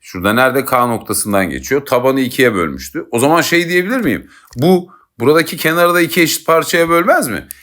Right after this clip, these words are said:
Yani şuradaki kısım K olsaydı B K K D'ye eşit olur. B K K D'ye eşit olduğu için bakın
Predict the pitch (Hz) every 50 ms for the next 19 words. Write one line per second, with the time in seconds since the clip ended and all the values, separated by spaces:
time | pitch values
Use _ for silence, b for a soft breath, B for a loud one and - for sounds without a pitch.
0 | B B - 73 80 85 - - - 143 143 147 139 - 156 143 - 143 135 -
1 | 165 156 127 - - 147 151 151 151 143 127 - - 160 160 156 135 120 98 87
2 | 113 110 117 123 - - 160 160 156 - 151 143 147 147 147 147 151 151 151 139
3 | 123 - - - 107 101 113 156 - - - B B B B B B B B B
4 | B - - 104 123 123 127 180 196 185 190 175 175 175 170 170 180 180 185 190
5 | 165 170 175 - 220 190 - 190 196 202 196 262 320 359 311 - - 165 123 87
6 | 73 - _ _ _ - 131 - 139 127